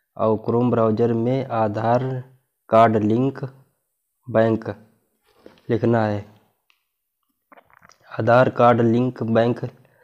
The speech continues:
लिखने के बाद सर्च कर देना है। सर्च होने के बाद थोड़ा प्रोसेस हो रहा है।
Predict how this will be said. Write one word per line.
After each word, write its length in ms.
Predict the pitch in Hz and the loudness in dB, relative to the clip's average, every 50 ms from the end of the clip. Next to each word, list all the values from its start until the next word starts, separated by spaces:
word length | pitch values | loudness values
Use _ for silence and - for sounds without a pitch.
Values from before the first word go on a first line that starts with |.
| _ _ _ _ - | _ _ _ _ -4
लिखने 240 | 113 104 113 117 117 | -4 -2 0 0 0
के 40 | 117 | 2
बाद 180 | 110 120 120 | 2 0 0
सर्च 280 | 117 - 117 113 107 - | 0 -2 -4 -4 -4 -4
कर 160 | - 120 113 | -2 -2 0
देना 300 | 110 117 120 123 127 127 | 2 2 0 0 0 -2
है। 280 | 127 135 135 139 135 - _ _ _ _ _ _ _ _ _ _ _ _ - | -2 -4 -6 -8 -10 -14 _ _ _ _ _ _ _ _ _ _ _ _ -2
सर्च 240 | - 113 117 113 - | -2 -2 -2 -2 -4
होने 280 | 113 110 117 117 117 - | -4 -2 -2 -2 -2 -2
के 160 | - 117 110 | 0 0 0
बाद 280 | 107 113 117 113 - - - | 0 0 -2 -4 -4 -4 -2
थोड़ा 160 | 110 110 113 | 0 0 0
प्रोसेस 400 | 113 - 113 113 107 117 110 104 | 0 0 -2 -2 -2 -2 -2 -2
हो 120 | 107 104 | -2 -4
रहा 200 | 107 107 107 110 | -2 -4 -4 -4
है। 500 | 117 117 120 120 - - - - - - | -6 -8 -10 -12 -16 -20 -20 -20 -20 -20